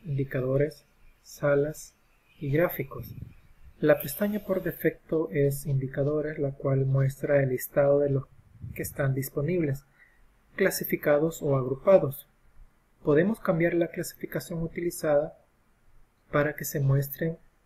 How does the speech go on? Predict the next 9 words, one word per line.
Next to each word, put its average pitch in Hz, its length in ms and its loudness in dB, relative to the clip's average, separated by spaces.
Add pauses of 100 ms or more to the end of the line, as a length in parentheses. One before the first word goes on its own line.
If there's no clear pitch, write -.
(120)
de 143 160 2
otra 131 320 -2
forma. 170 460 2 (1800)
Por 170 140 2
ejemplo, 143 560 2
elijamos 202 800 -2
la 160 120 4
clasificación 170 840 -4
ris 170 440 -2